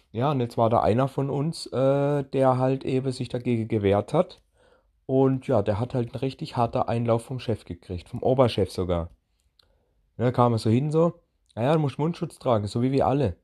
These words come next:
Nö, er versuchte irgendeine Ausrede. „Äh, äh, äh, äh, äh, nein“,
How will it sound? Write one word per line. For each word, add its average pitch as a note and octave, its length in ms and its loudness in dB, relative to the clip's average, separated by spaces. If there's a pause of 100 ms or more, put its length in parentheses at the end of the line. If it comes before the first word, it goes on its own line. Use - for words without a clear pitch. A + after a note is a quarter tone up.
(640)
Nö, A2 420 0
er F#2 60 -2
versuchte A#2+ 440 -2
irgendeine A#2+ 260 2
Ausrede. A2+ 520 2
„Äh, G#2 280 0
äh, G2 160 2
äh, E2+ 340 -2
äh, F2 380 0
äh, A2 60 -6 (320)
nein“, A#2+ 420 2